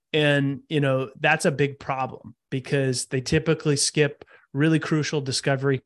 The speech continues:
components, uh, of the business relationship. And then let's say, you know, outbound, y-, you know, people are, you know, outbound top of funnel prospecting. Uh, they go into it of, like, "I gotta book the meeting,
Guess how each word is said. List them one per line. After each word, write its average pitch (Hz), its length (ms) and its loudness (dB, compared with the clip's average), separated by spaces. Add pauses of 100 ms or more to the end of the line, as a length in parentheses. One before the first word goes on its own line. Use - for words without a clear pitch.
components, 135 800 -2 (340)
uh, 127 320 -4
of 139 160 0
the 131 80 -4
business 135 340 0
relationship. 131 680 -2 (340)
And 170 160 0
then 226 160 6
let's 208 180 2
say, 180 380 2
you 160 100 -2
know, 139 280 0
outbound, 135 580 -2 (300)
y-, 165 200 -4
you 175 100 2
know, 156 260 0 (640)
people 220 280 0
are, 165 260 2
you 165 100 2
know, 143 340 0 (120)
outbound 147 500 2
top 151 240 0
of 139 80 -8
funnel 147 260 0
prospecting. 139 880 -2 (440)
Uh, 127 400 -2
they 143 380 0
go 156 240 4
into 160 300 2
it 151 80 6
of, 131 120 0
like, 135 180 -4
"I 139 60 -4
gotta 139 200 0
book 139 160 0
the 135 80 2
meeting, 143 380 0